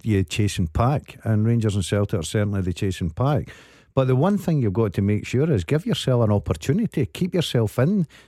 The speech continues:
the group, and that's why going and winning games. And, um, you know, th-, it's a, it's a away game. It will be difficult. We're not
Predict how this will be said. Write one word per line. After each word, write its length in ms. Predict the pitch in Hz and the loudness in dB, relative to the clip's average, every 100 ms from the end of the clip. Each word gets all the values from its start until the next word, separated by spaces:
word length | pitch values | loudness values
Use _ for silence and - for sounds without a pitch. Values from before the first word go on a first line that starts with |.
| - | -2
the 80 | 147 | 0
group, 360 | 127 117 - - - | 2 2 0 -6 -2
and 180 | 117 | 2
that's 240 | 135 156 - | 2 0 -2
why 220 | 127 117 | 0 0
going 260 | 107 110 107 | 0 0 2
and 140 | 98 | 2
winning 260 | 104 101 98 | 0 2 0
games. 400 | 139 214 147 107 | 0 0 0 0
And, 300 | 113 113 113 | 0 2 2
um, 280 | 113 110 101 - - - - _ | 2 2 0 -8 -20 -20 -20 _
you 100 | 139 | 0
know, 180 | 131 127 | 4 4
th-, 260 | 117 135 - | 4 0 -2
it's 160 | 123 - | -2 0
a, 320 | 120 - 135 | 0 2 -2
it's 200 | - - | -2 0
a 20 | |
away 320 | 123 117 175 170 | 2 2 2 0
game. 360 | 117 107 131 - - | 0 2 0 -2 0
It 140 | 131 | 2
will 160 | 196 247 | 2 2
be 120 | 240 | 2
difficult. 520 | 170 127 123 180 - | 2 0 0 0 0
We're 100 | 143 | 0
not 300 | 147 180 - | 2 0 -4